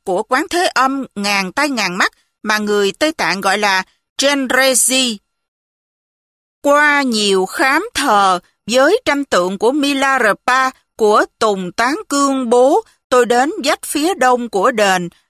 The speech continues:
đứng trước tượng Trogo, nín thở. Tôi không biết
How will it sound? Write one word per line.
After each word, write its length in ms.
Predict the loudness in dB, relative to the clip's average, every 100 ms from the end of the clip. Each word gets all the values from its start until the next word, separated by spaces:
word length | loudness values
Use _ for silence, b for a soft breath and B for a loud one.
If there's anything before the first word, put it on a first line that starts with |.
| -2
đứng 300 | 0 0 -4 -2
trước 260 | -2 -2
tượng 320 | -2 -2 -4 -4
Trogo, 540 | 0 0 2 2 2 -2 _ _
nín 400 | -4 0 0 -2 -4
thở. 540 | -8 -2 2 4 2 0 -4 _ _ _ _ _ _ _ _ _ _ -2
Tôi 380 | 2 2 2 -2
không 480 | -2 0 0 -2
biết 280 | 0 2 2